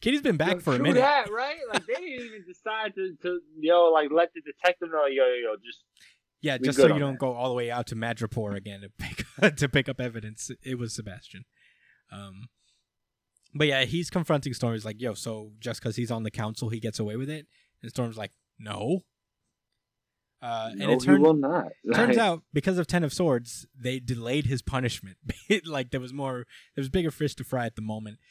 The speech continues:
Speaker 1: so they couldn't exactly pull up to his house and give him his punishment then. But they're more than ready now. Emma Stone, uh, I keep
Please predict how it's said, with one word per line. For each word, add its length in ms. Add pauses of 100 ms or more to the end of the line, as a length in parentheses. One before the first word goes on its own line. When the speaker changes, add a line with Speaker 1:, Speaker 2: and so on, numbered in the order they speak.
(140)
Speaker 1:
so 160
they 100
couldn't 260
exactly 400
pull 180
up 100
to 100
his 140
house 280
and 120
give 100
him 120
his 120
punishment 460
then. 240 (360)
But 280 (100)
they're 220
more 280
than 160
ready 220
now. 440
Emma 220
Stone, 680
uh, 120 (280)
I 40
keep 200